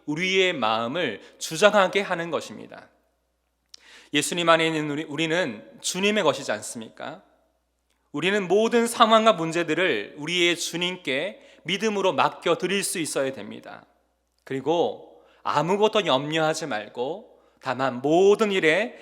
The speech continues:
기도와 간구로 감사함으로 그 모든 상황을 하나님께 아뢰야 합니다.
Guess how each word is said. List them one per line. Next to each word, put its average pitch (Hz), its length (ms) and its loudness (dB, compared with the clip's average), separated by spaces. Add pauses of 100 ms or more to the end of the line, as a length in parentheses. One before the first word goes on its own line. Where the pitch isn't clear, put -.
(200)
기도와 220 440 4
간구로 131 840 -4 (240)
감사함으로 190 880 0
그 202 80 -8
모든 170 400 0
상황을 180 500 -2
하나님께 196 1080 -4
아뢰야 151 520 2
합니다. - 460 -14